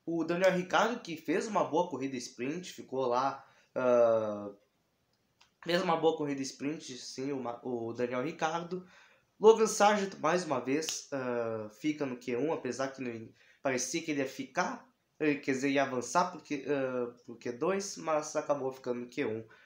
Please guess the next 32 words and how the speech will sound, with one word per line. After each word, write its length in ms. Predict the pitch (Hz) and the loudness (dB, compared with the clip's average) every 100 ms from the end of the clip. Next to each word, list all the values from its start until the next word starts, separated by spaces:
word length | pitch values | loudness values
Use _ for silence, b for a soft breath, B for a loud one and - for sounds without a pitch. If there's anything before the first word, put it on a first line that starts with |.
| B - | B -2
mais 280 | 113 107 | 0 0
uma 180 | 110 117 | -2 -2
vez, 520 | 110 101 101 - - b b | -2 -4 -6 -8 -12 b b
o 160 | 135 131 | -2 0
Logan 400 | 110 107 113 113 | 0 0 -2 -2
Sargent. 480 | - 123 107 101 - | 0 2 2 -2 -4
Também 240 | 165 160 160 | -2 0 0
tivemos 400 | 156 147 147 143 | 0 2 0 2
Valtteri 380 | 139 139 143 | 2 2 -4
Bottas, 580 | 143 113 120 120 131 123 | 0 4 4 4 -4 -6
ou 80 | 123 | -8
seja, 300 | - 123 117 | -2 -2 -2
as 80 | 113 | -2
duas 360 | 165 180 180 | -2 -2 2
Alfa 220 | 147 139 131 | 2 2 0
Romeo, 560 | 127 131 123 131 135 B B B B _ | -2 -2 0 -2 -4 B B B B _
ah, 640 | - 127 127 127 123 120 117 | -2 2 6 6 6 6 6
al-, 240 | 147 151 | 6 6
uma 240 | 139 156 160 | 2 0 2
Williams, 720 | 147 151 156 156 - - - 143 | 2 2 0 -4 -6 -10 -10 -2
uma 220 | 151 147 | 4 4
R 200 | 147 147 | 4 0
B, 420 | 131 123 135 - _ _ - | -2 -2 -2 -8 _ _ -2
Racing 340 | 127 123 143 | -2 -2 -6
Bulls, 480 | 107 117 135 - - | -6 -8 -8 -14 -18
pra 120 | - | -20
quem 180 | - 107 | -14 -12
não 80 | 104 | -10
sabe, 340 | 107 107 120 - _ _ _ - | -8 -6 -8 -12 _ _ _ -6
Racing 300 | 120 - 113 | -4 -4 -8
Bull 340 | 107 131 135 | -4 -4 -4
é 260 | - 117 | -6 -6